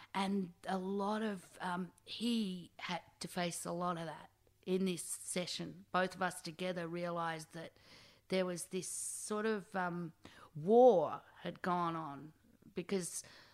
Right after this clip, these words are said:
you know, uh, I was trying to have a career, but having to really do most of the hard yards at home. And, but he was so bombastic that he'd get credit for just about every, like,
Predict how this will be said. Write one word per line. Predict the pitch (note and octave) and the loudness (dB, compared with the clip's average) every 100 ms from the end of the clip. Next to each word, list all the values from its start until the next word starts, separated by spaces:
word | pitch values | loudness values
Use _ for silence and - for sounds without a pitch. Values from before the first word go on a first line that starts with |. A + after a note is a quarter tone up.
| - - - | -20 -20 -8
you | F#3 F#3 | 0 2
know, | E3+ F3 F#3 - | 2 -2 -4 -6
uh, | E3+ E3 E3 - _ _ | -4 -4 -6 -8 _ _
I | F3+ G3 G3+ F#3+ | 2 8 8 6
was | F3+ F3 | 2 0
trying | - F#3+ F3 | 2 4 4
to | E3 | 2
have | F3 E3+ | 0 -2
a | |
career, | E3 E3 E3 E3 E3 D#3 | -4 -6 -4 -2 -4 -4
but | D#3+ C3 - _ _ _ _ _ _ _ _ _ - | -6 -8 -12 _ _ _ _ _ _ _ _ _ -10
having | - G3 F3 D#3+ | -2 0 0 -2
to | F3+ D#3+ E3 | -4 -4 -2
really | G#3+ G3 E3 C#3 G3 - _ _ _ _ _ - | 0 2 -2 -4 -10 -14 _ _ _ _ _ -2
do | F#3+ F#3 E3 | 0 2 -2
most | E3 F3 E3+ - | -2 -2 -2 -4
of | E3+ | -6
the | |
hard | D#3 F3 E3 D#3 | 0 2 2 0
yards | D#3+ D#3 D#3 | -4 -4 -6
at | D3 | -6
home. | F3+ F#3+ G3+ A2 G#2 - - | 0 2 0 -4 -12 -16 -6
And, | E3 F3 D#3+ - - - - - - - _ | -2 -2 -4 -10 -18 -18 -20 -20 -20 -20 _
but | F#3 F3 | -4 -4
he | - G#3+ G#3+ G#3 G3 E3 - F#3 | -4 -2 -2 -2 -4 -10 -14 -12
was | F3 | -10
so | - F#3+ F3+ | -2 0 0
bombastic | F3 E3+ E3 E3+ F3+ - - | 0 -4 -4 -4 -4 -4 -8
that | E3+ | -10
he'd | - G3+ - | -6 -6 -4
get | E3 - | -8 -6
credit | - A3 C4+ - - | -2 0 0 -2 -6
for | - | -10
just | - D3 - | -8 -8 -4
about | F3 E3 | -2 0
every, | D#3 E3+ E3+ | -2 -6 -2
like, | A3+ F#3+ | 2 2